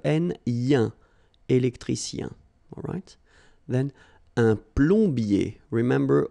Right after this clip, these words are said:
O M goes like O N, so it's on, on. Plombier. All right. Un maçon. Here you can see that we've got this little cédille beneath the C, okay?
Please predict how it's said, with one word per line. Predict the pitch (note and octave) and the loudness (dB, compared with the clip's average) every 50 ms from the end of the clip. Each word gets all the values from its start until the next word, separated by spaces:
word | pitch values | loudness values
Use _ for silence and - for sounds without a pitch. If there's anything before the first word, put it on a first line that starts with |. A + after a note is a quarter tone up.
| _ - | _ 0
O | - D#3 D#3 D3+ D#3 - - - | 2 2 2 2 0 -2 -4 -2
M | D3 D3 D3 D#3 E3+ F3 F3 E3+ - - - _ - C#3 | 0 2 2 2 2 0 -2 -4 -6 -10 -20 _ -8 0
goes | B2+ C#3 C#3 B2 A#2+ | 2 2 2 2 2
like | B2 A#2+ A#2+ A#2+ A#2 - - - _ _ _ - | 0 0 0 0 -2 -4 -8 -20 _ _ _ 0
O | - C#3 C#3 C3+ - - _ _ | 2 4 4 4 2 -2 _ _
N, | - C3 C#3+ D3+ E3 E3+ D#3+ C3+ - | 0 2 2 2 2 0 0 -2 -4
so | - - B2+ | -2 0 2
it's | B2 A#2+ - - - _ _ _ _ - | 2 0 0 -4 -12 _ _ _ _ 2
on, | C#3 C3+ B2+ A#2+ A#2 A2 G#2+ G2+ G2 F#2 - - _ _ _ - | 4 6 6 6 4 4 4 2 0 -2 -4 -8 _ _ _ 0
on. | - C3 B2 A2 - - - _ _ _ _ _ _ _ _ _ | 2 4 4 4 2 -2 -8 _ _ _ _ _ _ _ _ _
Plombier. | - A#2+ B2+ C3+ D3+ E3 E3 D#3 B2+ A2+ G#2 G#2 G#2 F2+ - - - _ _ _ _ _ _ _ _ _ _ _ _ _ _ _ _ _ _ - | 0 2 4 4 4 4 2 2 0 -2 -2 -2 -4 -4 -6 -10 -18 _ _ _ _ _ _ _ _ _ _ _ _ _ _ _ _ _ _ -10
All | A#2+ A#2 | -8 -6
right. | A#2+ D3 F#3+ - - _ _ - - - - - - _ _ _ _ _ _ _ _ - | -6 -6 -8 -10 -12 _ _ -20 -20 -20 -20 -20 -20 _ _ _ _ _ _ _ _ 0
Un | - A#2 A2+ A2 A2 A2 A2 A#2 | 2 4 6 6 6 4 4 4
maçon. | D#3+ G#3 G3+ - - - - A#2 G#2+ G2+ A#2 - _ _ _ _ - - - - | 2 2 0 -2 -2 -2 -2 -2 -2 -2 -6 -12 _ _ _ _ -20 -20 -20 -10
Here | - - D3+ E3+ | -2 2 2 4
you | F#3+ F#3 | 2 2
can | - E3+ D#3 D3+ | 0 -2 -4 -4
see | C#3+ - D#3 | -4 -4 -2
that | C#3+ D3 C#3+ - - | -2 -2 -2 -2 -2
we've | E3 F3+ E3+ | -2 -2 0
got | E3+ D#3+ D3 | -2 -2 -2
this | C#3+ C#3 - - - | -2 -4 -4 -4 -2
little | B2+ C3+ D#3+ D3+ D3 C#3 | -2 0 0 0 0 -2
cédille | C3+ - - - - - F3+ E3+ D#3 D#3+ E3+ D#3+ D3 C#3 C3 A#2+ A#2+ A2 A2 - - - - - - - | -4 -6 -8 -6 0 2 2 2 2 0 -2 -2 -2 -2 0 0 2 2 0 0 -6 -20 -20 -20 -14 -10
beneath | - A#2+ B2+ C3 C3+ C3+ C3 B2+ B2+ - - | -6 -4 -2 0 0 0 0 -2 -4 -6 -6
the | - - A2 A#2 | -4 -4 -4 -4
C, | - - - - - - F3 G3+ G#3 - - - - - | -6 -10 -10 -6 -2 0 0 0 -2 -4 -12 -14 -12 -12
okay? | C#3+ - D3 D#3 F#3 | -8 -6 -4 -4 -4